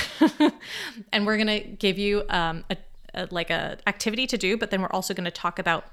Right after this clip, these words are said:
how we can help you go through that feeling bridge to unbothered about your bank balance.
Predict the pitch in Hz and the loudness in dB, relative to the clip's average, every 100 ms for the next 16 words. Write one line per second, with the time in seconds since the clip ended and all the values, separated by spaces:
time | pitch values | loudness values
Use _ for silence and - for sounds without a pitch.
0 | - - - 202 208 214 196 180 180 175 | -18 -2 4 4 4 -2 -2 -2 -4 -4
1 | 170 170 185 170 160 - 269 311 185 175 | -2 -2 -2 -2 -2 -4 -4 0 0 0
2 | 165 165 - - 170 170 226 254 190 175 | -2 -2 -4 -4 -4 -2 2 2 2 0
3 | - - _ - - 170 160 - 160 156 | -4 -20 _ -14 -6 -4 -4 -4 -8 -6
4 | 156 - - - - - - | -8 -8 -10 -10 -12 -12 -12